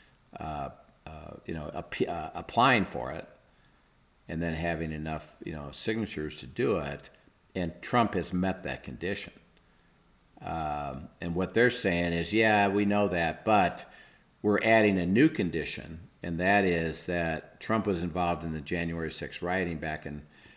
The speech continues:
you know, uh, twenty twenty, twenty twenty-one, so, um, we're not gonna let him do it." Well, the law says you, that's not,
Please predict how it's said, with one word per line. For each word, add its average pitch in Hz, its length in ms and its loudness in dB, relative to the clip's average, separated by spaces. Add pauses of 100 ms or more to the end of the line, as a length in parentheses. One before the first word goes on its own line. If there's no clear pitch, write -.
(240)
you 80 100 -6
know, 73 180 -8
uh, 71 480 -8
twenty 90 300 -4
twenty, 87 580 -4 (500)
twenty 90 240 -4
twenty-one, 80 680 -6 (640)
so, 82 600 -4
um, 78 460 -6 (300)
we're 95 100 -2
not 95 180 0
gonna 82 140 -6
let 85 140 -2
him 80 120 -6
do 113 160 0
it." - 140 -6 (1040)
Well, 101 520 4 (1160)
the 92 100 -4
law 90 680 4
says 92 320 -4
you, 95 100 -4 (240)
that's 95 320 -2
not, 82 300 -6